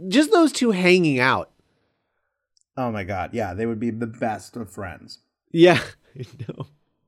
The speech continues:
Speaker 2: It's a little bit of like, uh,
Speaker 1: Be his
Speaker 2: oh
Speaker 1: new
Speaker 2: God, I f-,
Speaker 1: Barbara.
Speaker 2: I forgot his name. Uh, uh, Mike.
Speaker 1: Oh,
Speaker 2: It,
Speaker 1: Mike,
Speaker 2: it, it,
Speaker 1: yeah.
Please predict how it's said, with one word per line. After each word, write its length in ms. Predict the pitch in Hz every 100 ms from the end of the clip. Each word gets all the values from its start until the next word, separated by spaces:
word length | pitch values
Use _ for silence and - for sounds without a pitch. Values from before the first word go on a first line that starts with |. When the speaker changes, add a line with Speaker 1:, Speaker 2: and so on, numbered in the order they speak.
| _
Speaker 2:
It's 200 | 135 143
a 40 | 151
little 260 | 170 175
bit 180 | 160 156
of 160 | 151 135
like, 360 | 135 127 117
uh, 420 | 127 117 113 110 78 - _ _ _ _ _ _ _ _ _ _ _ 165
Speaker 1:
Be 120 | 233
his 120 | 185
Speaker 2:
oh 40 | 160
Speaker 1:
new 100 | 156
Speaker 2:
God, 40 | 143
I 40 |
f-, 60 | 165
Speaker 1:
Barbara. 360 | 202 120 107 _ _ _ _ - -
Speaker 2:
I 60 | 135
forgot 300 | 143 143 143
his 160 | 135 123
name. 460 | 123 135 113 90 - _ _ _ _ _ -
Uh, 220 | 101 92 87 _ _ _ _ -
uh, 400 | 98 101 107 104 - _ - - _
Mike. 460 | 139 135 104 - - _ _ -
Speaker 1:
Oh, 80 | 165
Speaker 2:
It, 60 | 151
Speaker 1:
Mike, 180 | 131 160
Speaker 2:
it, 60 | 156
it, 40 |
Speaker 1:
yeah. 200 | 113